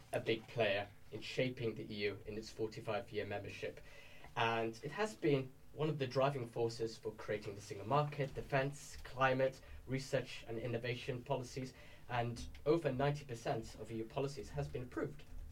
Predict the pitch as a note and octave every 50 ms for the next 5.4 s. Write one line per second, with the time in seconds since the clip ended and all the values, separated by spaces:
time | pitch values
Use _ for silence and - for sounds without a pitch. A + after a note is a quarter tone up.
0 | - - - A2 G#2+ G2+ G#2+ G#2 G2+ - - G#2 G2 G#2 - - - - - -
1 | - - - - - - - - - D3+ - - - - - D3 C#3+ C#3+ C#3+ -
2 | F3 F3 F3+ F#3+ F#3+ - - - - - - - - - - - - C3+ B2 B2+
3 | C3 B2+ A#2+ A#2+ - C3 B2 A#2+ A#2 A#2 A2+ A#2 E3 D3+ B2 B2 A2+ - B2 -
4 | - A2 A2+ C3+ - - - A2+ G#2 G#2 G2+ G2+ - - G#2+ G#2+ B2 C#3 - -
5 | - G#2+ G2+ G#2+ G2 F#2+ G2+ G2+